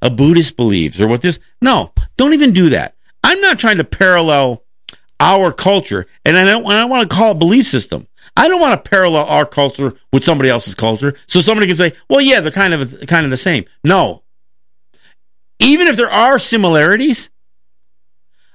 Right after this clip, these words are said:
I don't want people trying to make that thing, because it, it, and it, it ends up whitewashing it. It bastardizes it. Look, I, and I, and I brought this up many times on the show. There's no greater example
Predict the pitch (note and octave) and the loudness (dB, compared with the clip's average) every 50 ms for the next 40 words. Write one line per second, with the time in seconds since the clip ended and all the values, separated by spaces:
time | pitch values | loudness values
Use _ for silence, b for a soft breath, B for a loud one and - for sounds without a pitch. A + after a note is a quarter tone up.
0 | _ - - - F#3 A3+ B3+ C4 C4 B3 A3 G3 F#3 G3+ A3 G3+ - - G3 F#3+ | _ -12 -4 -2 0 0 2 2 0 0 0 0 0 0 0 0 -2 -2 0 0
1 | F3 F3 - - F3 F3 E3+ D#3+ D3 D3+ D#3+ D#3+ - - D#3 D3+ C#3+ - E3 D#3 | 0 0 0 0 0 0 0 -2 -2 -2 -2 -2 0 -2 -2 -2 -2 -2 -2 -2
2 | D#3 C3+ D3+ D3 D3+ - D#3+ D#3+ - - _ _ D3 D#3+ D#3+ - - D#3+ D#3+ F#3 | 0 0 0 -2 0 -2 -2 -4 -4 -6 _ _ -4 -4 -2 -2 -2 -2 -2 -2
3 | E3 - - E3 E3 D#3 D3+ D3+ E3 F3 F3+ D#3 F#3 A#3 F#4 E4 F3+ B2+ A2+ G2 | -4 -4 -4 -2 -2 0 0 -2 -2 -4 -4 -4 -4 -4 -2 -2 -4 -4 -4 -6
4 | F2+ D#2+ B1+ - - _ _ _ _ - b b b b - G3 A#3 F#3+ D3 - | -8 -12 -14 -16 -20 _ _ _ _ -20 b b b b 0 0 0 0 -4 -4
5 | - G#3 A#3+ D4+ C4+ - - F#3 D3 B2 G#2+ F2+ F2+ F#2+ - _ _ - A#3+ A3 | -2 0 0 0 -2 -2 0 0 0 0 0 -2 -6 -12 -16 _ _ 0 0 0
6 | - - _ _ _ _ _ _ _ _ - - - - - - _ D#3+ E3 - | 0 -6 _ _ _ _ _ _ _ _ -20 -20 -20 -20 -20 -6 _ -2 0 0
7 | - F#3+ F#3+ F#3+ E3+ E3+ F#3 F3+ F#3 E3 A3+ A#3+ A#3 - G#3 F3 F3+ D3+ D#3 D#3+ | 0 0 0 0 0 0 0 0 0 0 0 -2 0 0 0 2 2 2 2 0
8 | E3 D#3 D3 - D3+ C#3+ C3 G#2 G#2+ G2 F#2+ - - G2 D#2+ B1+ - - _ _ | 0 0 0 2 2 0 0 -2 -4 -6 -6 -4 -4 -4 -4 -4 -8 -16 _ _
9 | - - - - - - - - - - - - - - - - - - - - | -20 -20 -20 -20 -20 -20 -20 -20 -20 -20 -20 -20 -20 -20 -20 -20 -20 -20 -20 -20
10 | - _ _ _ _ _ _ _ - D3+ G#3 G#3+ F3+ F#3 G#3+ A#3+ C4+ B3+ G#3+ B3 | -20 _ _ _ _ _ _ _ 0 2 2 2 2 2 0 0 0 -2 0 -2
11 | A#3+ A3 G3 F#3+ E3 B2+ G2+ A#2+ C#3+ C#3+ C3+ A#2 - F#2+ F2 E2 E2 | -2 0 0 -2 -2 -2 -2 -2 -2 -2 -2 -4 -6 -8 -10 -10 -12